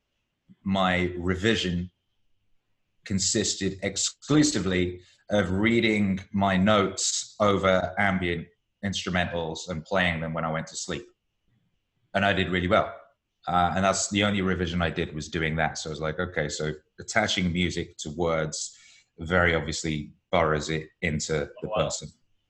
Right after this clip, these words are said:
Speaker 1: Um, yeah. So a lot of the early Meaning Wave experiments was me trying to
Speaker 2: <laughs>
Speaker 1: imprint myself with stuff,
Speaker 2: Uh-huh.
Speaker 1: you know? And then I was like, "Holy shit, this could work on a kind of, like, mass scale."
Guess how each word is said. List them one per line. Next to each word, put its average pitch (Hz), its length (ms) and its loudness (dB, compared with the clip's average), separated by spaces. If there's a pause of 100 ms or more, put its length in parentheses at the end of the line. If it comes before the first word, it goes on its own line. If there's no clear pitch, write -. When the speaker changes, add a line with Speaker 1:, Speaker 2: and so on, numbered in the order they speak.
(180)
Speaker 1:
Um, 80 480 6 (200)
yeah. 98 240 4 (300)
So 127 400 10
a - 20 10
lot 143 160 10
of 123 100 6
the 120 280 8
early 113 340 8
Meaning 98 320 4
Wave 90 300 4
experiments 90 760 4
was 92 180 -2
me 90 200 2
trying 90 260 0
to 80 160 0 (540)
Speaker 2:
<laughs> - 520 -2
Speaker 1:
imprint 135 540 4
myself 123 640 6
with 101 120 0
stuff, - 640 4 (340)
Speaker 2:
Uh-huh. 120 360 -4
Speaker 1:
you 98 100 0
know? 107 160 4 (240)
And 113 100 4
then 135 100 8
I 131 60 6
was 110 120 4
like, 107 200 4
"Holy 131 200 -2
shit, 117 220 -6
this 107 120 -10
could 80 140 -10
work 90 320 0
on 87 80 -2
a 87 60 -2
kind 87 220 -4
of, 82 60 -10
like, 85 180 -4
mass 95 420 -4
scale." 80 340 -6